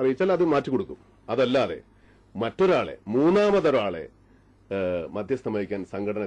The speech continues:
തീരുമാനിച്ചിട്ടില്ല. അങ്ങനെ സംഘടനയ്ക്ക് യാതൊരു ഉദ്ദേശവുമില്ല. ഇനി എന്നെ അങ്ങനെ സംഘടന എന്നോട് പോകണമെന്ന് പറഞ്ഞാൽ പോലും അത് സ്വീകരിക്കാൻ ഞാൻ തയ്യാറല്ല.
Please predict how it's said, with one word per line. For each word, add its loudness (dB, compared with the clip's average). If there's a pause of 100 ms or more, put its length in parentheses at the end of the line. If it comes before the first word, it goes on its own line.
തീരുമാനിച്ചിട്ടില്ല. -6
അങ്ങനെ -8
സംഘടനയ്ക്ക് -8
യാതൊരു -6
ഉദ്ദേശവുമില്ല. -10 (380)
ഇനി 0
എന്നെ 2 (120)
അങ്ങനെ 2
സംഘടന 2
എന്നോട് 4
പോകണമെന്ന് 4
പറഞ്ഞാൽ 2
പോലും 2
അത് -8
സ്വീകരിക്കാൻ -4
ഞാൻ -10
തയ്യാറല്ല. -14